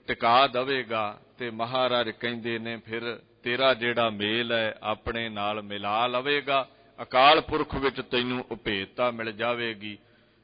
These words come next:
ਇਹੀ ਭਾਵ ਹੈ ਮਹਾਰਾਜ ਦਾ। ਗੁਰੂ ਵੱਲ ਪਿੱਠ ਕਰੋਗੇ ਤੇ ਜਿਹੜਾ ਗੁਰੂ ਹੈ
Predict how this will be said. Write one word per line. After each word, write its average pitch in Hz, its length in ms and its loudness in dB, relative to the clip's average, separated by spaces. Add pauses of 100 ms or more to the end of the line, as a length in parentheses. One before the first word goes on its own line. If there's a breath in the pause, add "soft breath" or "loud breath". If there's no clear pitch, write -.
(280 soft breath)
ਇਹੀ 143 300 2
ਭਾਵ 120 420 4
ਹੈ 123 120 2
ਮਹਾਰਾਜ 113 640 2
ਦਾ। 110 200 -2
ਗੁਰੂ 117 380 -6
ਵੱਲ 120 200 0
ਪਿੱਠ 120 320 -4
ਕਰੋਗੇ 127 600 -6
ਤੇ 113 260 -8
ਜਿਹੜਾ 117 380 -2
ਗੁਰੂ 113 440 -6
ਹੈ 104 180 -6